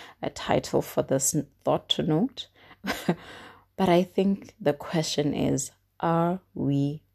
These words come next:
bothered? This time around, I do not have,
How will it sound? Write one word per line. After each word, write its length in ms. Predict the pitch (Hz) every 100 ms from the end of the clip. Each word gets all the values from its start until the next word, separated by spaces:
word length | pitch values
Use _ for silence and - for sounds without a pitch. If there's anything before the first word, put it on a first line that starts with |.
| _
bothered? 460 | 135 127 - 240 - - _ _ _ _ _ _ _ _ _ _ _ - - _ -
This 140 | -
time 320 | - 175 202
around, 400 | 220 214 247 254 _ _ -
I 160 | 135 135
do 140 | 143 139
not 240 | 147 170
have, 560 | - 165 143 147 -